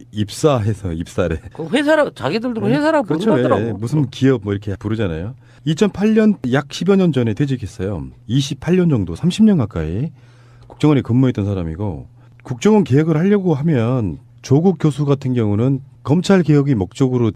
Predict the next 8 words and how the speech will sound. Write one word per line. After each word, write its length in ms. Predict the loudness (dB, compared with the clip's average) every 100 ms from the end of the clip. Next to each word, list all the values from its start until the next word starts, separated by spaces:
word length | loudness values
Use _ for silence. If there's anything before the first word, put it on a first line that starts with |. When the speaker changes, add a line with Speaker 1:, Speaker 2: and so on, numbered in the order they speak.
| -6
Speaker 1:
임명됐다고는 760 | -2 2 2 0 -2 -2 -2 -2
하지만 420 | -2 0 0 -2 -12 -2
검찰에 400 | -2 2 2 2
들어가서 400 | 2 2 2 0
개혁할 600 | 0 -2 0 0 0 -2
대상이 300 | 0 2 2
아니고 360 | 0 -2 -4 -4
청와대에서 800 | -2 0 2 0 2 -2 -2